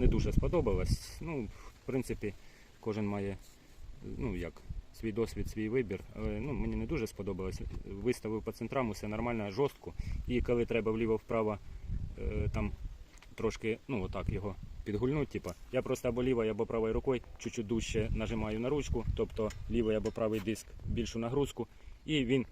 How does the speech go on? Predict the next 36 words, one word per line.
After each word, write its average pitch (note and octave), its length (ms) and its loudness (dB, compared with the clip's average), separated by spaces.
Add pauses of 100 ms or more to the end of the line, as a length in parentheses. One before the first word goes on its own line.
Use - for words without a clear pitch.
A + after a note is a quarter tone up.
(300)
ну, B2 120 -2
сам C3 220 0
за G#2+ 260 2
рахунок A2+ 360 0
колес B2 340 2 (160)
чуть-чуть, A2 260 -4
ну, F3 120 2
куди B2 180 2
мені A2+ 180 2
надо, A#2+ 220 0
туди G#2 220 -4
він G#2+ 140 0
і A2 220 -6
верне. F#2 400 -4 (1000)
Е, G#2+ 240 -4 (320)
так, - 460 -4 (600)
ну, C#3+ 160 -2 (260)
тому A#2 180 -2
що, - 160 -6
типа, G2+ 340 -4 (100)
по A2 100 -4
виракам. G2+ 400 -4
І E3+ 140 2
плюс C#3+ 340 0
я A#2 160 2
ж, - 340 -6
е... G2+ 260 -2 (580)
ну, B2+ 80 -4
як, E2+ 160 -4 (200)
в - 20 -16
такому A2 280 -2
положенні A2 460 2 (400)
ручку G#2+ 300 -2
зробив, B2 380 6 (180)
низеньком, G2 460 2
во-первых, G#2 380 4